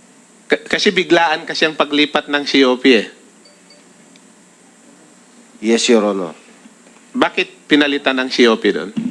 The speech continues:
Speaker 2: Because of the exigency of service, uh, Your Honor.
Speaker 1: Ayun naman ang common reason talaga sa lahat ng document.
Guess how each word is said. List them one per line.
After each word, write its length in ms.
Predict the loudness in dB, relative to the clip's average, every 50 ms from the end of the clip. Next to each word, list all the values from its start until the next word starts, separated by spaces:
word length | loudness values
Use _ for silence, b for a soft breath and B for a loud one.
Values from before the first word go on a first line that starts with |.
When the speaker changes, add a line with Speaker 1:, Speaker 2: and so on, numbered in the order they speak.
| -8 -10 -14 -18 -16 -12 -10
Speaker 2:
Because 320 | -6 -2 0 0 0 0
of 160 | 0 -2 0
the 160 | 0 -2 -2 0
exigency 640 | -2 -4 -4 -4 -6 -2 0 -2 -2 0 0 0
of 80 | 0 0 0 -2
service, 480 | -4 -2 -2 -4 -8 -8 -6 -2 0
uh, 160 | 2 4 4
Your 240 | 4 4 2 2 4
Honor. 320 | 4 2 2 2 0 0 -4 B B B B B B B _ _ -2
Speaker 1:
Ayun 320 | 0 2 2 2 2 2
naman 240 | 0 0 0 0 0
ang 160 | 0 -2 0
common 320 | 0 0 2 2 2 2 4
reason 320 | 4 4 4 2 0 0
talaga 400 | 2 0 2 2 2 2 0 0
sa 160 | 0 0 -2
lahat 240 | 0 0 -2 -2 0
ng 160 | -2 -2 0
document. 480 | 0 -2 -2 -2 -2 -2 0 0 -2 -2